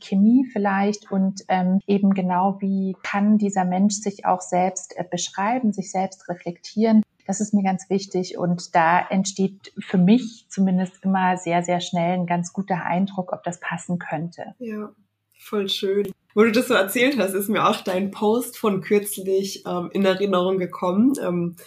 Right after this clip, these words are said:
Speaker 2: es ging da, glaub ich, darum, dass jetzt die Sommerferien begonnen haben und das ist ja dann immer die Zeugniszeit und dann hattest du, glaub ich, ein Foto
Speaker 1: <laughs>
Speaker 2: gepostet, dass du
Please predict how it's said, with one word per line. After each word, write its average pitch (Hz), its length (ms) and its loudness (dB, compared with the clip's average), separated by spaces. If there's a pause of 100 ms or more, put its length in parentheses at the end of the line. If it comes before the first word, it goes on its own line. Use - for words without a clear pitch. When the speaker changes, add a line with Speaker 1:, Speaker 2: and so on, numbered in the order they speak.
(200)
Speaker 2:
es - 80 -20
ging 208 160 4
da, 180 80 4
glaub 175 260 2
ich, 175 160 -4
darum, 175 320 0
dass 170 280 -4
jetzt 170 220 -8
die 180 60 -2
Sommerferien 262 600 4
begonnen 247 400 2
haben 233 240 2
und 190 100 0
das - 100 -10
ist 180 120 -4
ja 185 40 0
dann 160 120 0
immer 165 100 0
die 156 140 -2
Zeugniszeit 240 1040 0
und 196 160 -2
dann 180 180 -2
hattest - 240 -8
du, 190 80 -4
glaub 180 220 0
ich, 180 120 -4
ein 202 100 6
Foto 202 340 4
Speaker 1:
<laughs> - 20 6
Speaker 2:
gepostet, 185 640 2
dass 170 180 -6
du 180 200 -4